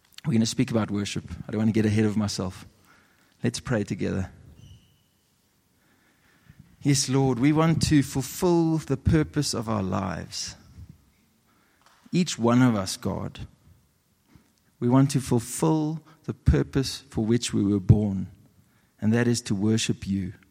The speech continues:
in spirit and in truth. God, we are here today, God. We want to fulfill the purpose on our lives, which is to worship you.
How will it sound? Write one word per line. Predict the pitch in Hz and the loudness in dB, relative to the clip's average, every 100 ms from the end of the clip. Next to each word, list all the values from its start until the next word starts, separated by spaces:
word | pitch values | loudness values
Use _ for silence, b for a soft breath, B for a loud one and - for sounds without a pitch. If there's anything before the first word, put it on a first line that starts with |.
| _ _ _ _ _ _ _ _ | _ _ _ _ _ _ _ _
in | - 104 | -4 -2
spirit | - - 143 135 135 - | -2 2 4 4 0 -8
and | - 208 | -4 0
in | 101 | 0
truth. | - 113 95 - - _ _ _ _ _ _ _ _ _ _ _ _ _ _ _ _ _ _ _ _ _ | 0 -2 -2 -6 -20 _ _ _ _ _ _ _ _ _ _ _ _ _ _ _ _ _ _ _ _ _
God, | - 120 123 | -2 0 2
we | 127 | 2
are | 113 | 0
here | 113 120 | 2 0
today, | 127 123 101 95 | 2 -2 -2 -4
God. | 90 92 92 98 - | -4 -6 -8 -10 -6
We | 107 | -2
want | 110 131 | 0 0
to | 135 | -2
fulfill | 123 113 - - 165 151 151 156 - b b b b _ | -4 -6 -8 -6 0 2 2 0 -8 b b b b _
the | 110 | -14
purpose | - 139 127 135 - | 2 4 4 -2 -4
on | 117 | -2
our | 107 | 0
lives, | 101 107 104 98 | 0 -2 -2 -4
which | 104 98 | -4 -4
is | 104 - | -6 -4
to | 95 | -4
worship | 98 110 120 123 123 | 2 2 2 -4 -2
you. | 104 98 | -2 -2